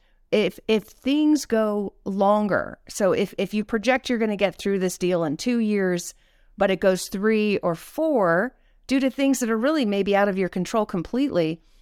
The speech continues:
well, the investors are still getting that pref. They're getting paid first. They're getting that fifteen percent before I get anything. So in some of those deals, I didn't charge any fees. I gave an enormous preferred return. And by the end, I didn't get anything. So I did all the work,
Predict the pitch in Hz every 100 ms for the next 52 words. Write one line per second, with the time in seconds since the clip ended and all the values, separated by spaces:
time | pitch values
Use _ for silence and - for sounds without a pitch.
0 | - 233 240 247 226 247 - 233 208 196
1 | - 294 233 180 170 165 165 _ - 269
2 | 302 - - - 190 208 208 202 202 _
3 | - - 214 190 - - 277 220 - 208
4 | 226 240 214 170 - 247 233 - 202 185
5 | 190 - 302 285 233 220 - _ _ _
6 | _ _ - 233 226 220 208 190 185 175
7 | 160 156 151 - - - 170 196 175 175
8 | 185 294 330 320 190 165 165 151 151 175
9 | - _ _ _ _ - 269 302 247 220
10 | 185 190 277 359 - 151 151 175 - _
11 | _ _ 208 214 233 233 233 214 - 240
12 | 247 247 254 302 311 285 - - - -
13 | 202 180 160 147 - - 127 135 - 208
14 | 220 220 226 214 196 196 - 185 180 160
15 | 151 151 - 170 160 185 190 226 247 240
16 | 220 165 160